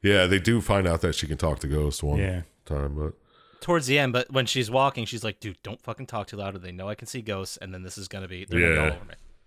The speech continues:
Speaker 1: <laughs> Like, this isn't the first time she's been in a cemetery, and this happened.
Speaker 3: <laughs> Exactly.
Speaker 1: It's fucking wild. So they get to the cemetery, and he's like, "Oh, I think a murder happened here." He finds the victim's ghosts, 'cause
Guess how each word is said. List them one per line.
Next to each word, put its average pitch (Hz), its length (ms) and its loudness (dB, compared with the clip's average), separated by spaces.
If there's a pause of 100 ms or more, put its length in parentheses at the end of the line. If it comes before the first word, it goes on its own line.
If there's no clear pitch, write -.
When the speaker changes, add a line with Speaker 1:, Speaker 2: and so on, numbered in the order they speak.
(720)
Speaker 1:
<laughs> 113 80 6
Like, 104 140 2
this 110 180 4
isn't 101 180 2
the 87 60 0
first 90 260 0
time 80 160 2
she's 73 160 -4
been 73 140 -4
in 69 80 -2
a 69 60 -4
cemetery, 69 600 -6
and 71 80 -2
this 69 140 -4
happened. 73 400 -4 (340)
Speaker 3:
<laughs> - 320 -20
Exactly. 92 540 -12 (140)
Speaker 1:
It's - 120 -16
fucking 76 240 0
wild. 69 340 0 (1200)
So 139 140 4
they 147 60 8
get 143 140 4
to 131 80 6
the 113 60 6
cemetery, 98 520 6
and 87 80 4
he's 85 120 2
like, 87 160 4
"Oh, 110 320 4 (180)
I - 60 -2
think 135 160 0
a 131 60 6
murder 107 360 4
happened 71 440 2
here." 62 300 -2 (400)
He 98 80 0
finds 107 320 4
the 113 80 4
victim's 80 420 2
ghosts, 71 480 -2 (340)
'cause 78 500 0